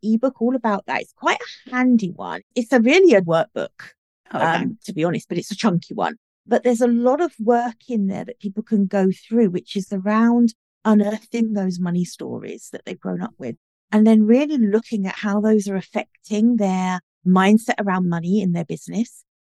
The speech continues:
Speaker 1: and then a little bit of work around how they're pricing their offers and,
Speaker 2: Oh, fantastic.
Speaker 1: you know, the way to do that that's
Speaker 2: Mm-hmm.
Speaker 1: gonna feel good.
Speaker 2: Pricing is so tricky. <laughs> I mean, so much anxiety around pricing.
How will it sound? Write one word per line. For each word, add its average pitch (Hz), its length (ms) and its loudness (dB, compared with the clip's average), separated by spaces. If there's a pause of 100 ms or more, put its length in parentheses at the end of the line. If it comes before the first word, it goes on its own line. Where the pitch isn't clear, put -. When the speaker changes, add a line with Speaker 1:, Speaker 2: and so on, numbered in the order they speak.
(180)
Speaker 1:
and 214 180 4
then 254 180 4
a 311 40 2
little 240 280 2
bit - 160 -8
of 226 140 -6
work 185 380 -8
around 190 540 -6 (200)
how 196 300 -10
they're 220 120 0
pricing - 540 -12
their - 200 -6
offers - 560 -10 (100)
and, 165 500 -10 (100)
Speaker 2:
Oh, 165 100 -12
fantastic. 151 280 -20 (160)
Speaker 1:
you 202 100 2
know, 175 380 -2 (460)
the 226 80 6
way 185 400 0
to 196 120 -10
do 180 280 -2
that 170 320 -4 (180)
that's 175 240 -8
Speaker 2:
Mm-hmm. - 120 -14
Speaker 1:
gonna 156 100 -18 (140)
feel 160 200 -10
good. 87 340 -8 (600)
Speaker 2:
Pricing 208 460 0
is 139 180 -4
so 170 640 -4
tricky. 147 560 -6
<laughs> - 20 -6
I 160 140 0
mean, 190 300 -2
so 175 240 2
much 151 260 0
anxiety 131 560 2
around - 300 -12
pricing. - 480 -14